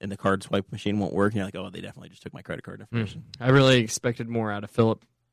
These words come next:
Speaker 1: Yeah, I don't know. It, Phillip one through sixty-five might be fine, but that f-, sixty-six one over there off Indiana Avenue,
Speaker 2: Number sixty-six isn't
Speaker 1: not
Speaker 2: good.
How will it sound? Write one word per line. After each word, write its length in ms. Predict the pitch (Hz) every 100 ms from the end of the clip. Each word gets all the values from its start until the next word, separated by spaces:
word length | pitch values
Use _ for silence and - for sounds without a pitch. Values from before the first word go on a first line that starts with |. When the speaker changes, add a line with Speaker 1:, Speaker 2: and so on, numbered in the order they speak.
| _ -
Speaker 1:
Yeah, 280 | 104 95 82 -
I 100 | 104
don't 100 | 101
know. 220 | 98 95 -
It, 200 | 104 -
Phillip 320 | 151 143 - -
one 360 | 113 113 123 127
through 160 | 117 107
sixty-five 560 | 123 - 107 110 110
might 160 | 101 95
be 80 | 95
fine, 300 | 104 95 92
but 140 | 76
that 160 | 110 -
f-, 160 | - -
sixty-six 600 | - - 104 - - 107
one 140 | 101
over 160 | 95 95
there 200 | 98 95
off 180 | 92 98
Indiana 360 | 95 98 95
Avenue, 400 | 92 95 90 85 104 - -
Speaker 2:
Number 160 | 110 107
sixty-six 640 | - 113 113 - 110 -
isn't 240 | 104 104 104
Speaker 1:
not 220 | 98
Speaker 2:
good. 80 | 90